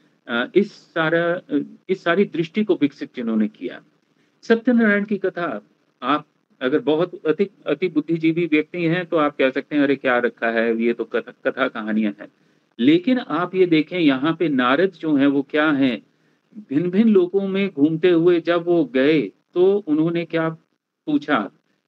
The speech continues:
क्या पूछा कि, "उम, आ,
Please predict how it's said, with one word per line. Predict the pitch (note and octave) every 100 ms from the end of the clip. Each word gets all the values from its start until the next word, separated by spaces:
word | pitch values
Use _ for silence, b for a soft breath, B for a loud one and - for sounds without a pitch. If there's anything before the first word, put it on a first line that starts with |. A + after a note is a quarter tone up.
| _
क्या | - D#3+
पूछा | F3 F#3 E3 F#3 A#3 C#4+ _ _ _ _
कि, | - F3+ F#3 G3+ G#3+ _ D#3+
"उम, | D3+ D3+ D3 D3+ D3+ D#3 _ _ _ _ _ _ _ _ -
आ, | C#3